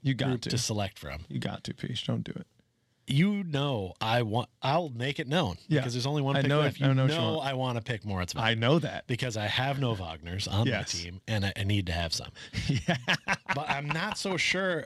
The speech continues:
Speaker 2: if he's gonna get minutes, especially when J I comes back.
Speaker 1: Yeah, dude.
Speaker 2: I could see his minutes shrinking, which is stinks because I feel like he's one of our most versatile bigs.
Speaker 1: He brings so much to the table when he's on the court, man.
Speaker 2: And I love his heart and his effort.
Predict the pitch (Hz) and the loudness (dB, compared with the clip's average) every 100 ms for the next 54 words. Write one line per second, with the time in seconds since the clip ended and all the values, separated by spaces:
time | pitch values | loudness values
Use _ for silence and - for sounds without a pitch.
0 | - 139 139 170 156 139 156 131 120 156 | -2 0 2 2 2 0 0 0 0 -2
1 | 107 113 185 165 117 - - - 165 - | -2 -2 0 2 0 -2 -4 0 0 0
2 | 175 147 127 131 151 147 151 - 135 107 | 2 2 2 2 2 2 0 -2 -4 0
3 | 131 131 139 143 131 117 101 110 110 107 | 2 2 2 0 0 0 2 2 2 0
4 | 117 139 135 180 170 165 123 127 156 139 | 0 -2 0 0 0 0 2 4 4 4
5 | - 160 - 151 113 110 - - - - | 0 2 2 2 2 0 -2 0 -2 0
6 | 175 190 147 - 104 98 107 - 175 165 | 2 4 2 -4 -4 -4 -2 0 2 2
7 | - 117 131 135 120 117 104 95 113 165 | 2 2 2 4 4 2 0 0 2 2
8 | - 135 101 139 147 - - - - 127 | 0 -4 0 0 0 -4 -10 -6 0 2
9 | 127 156 - 143 135 - 120 123 120 113 | 4 2 4 2 2 2 0 2 2 2
10 | 113 110 104 107 107 - 101 120 120 120 | 2 2 2 0 -2 0 -2 0 0 2
11 | 147 147 147 - 127 127 107 98 107 156 | 2 0 -2 2 2 2 2 0 0 0
12 | 80 | -6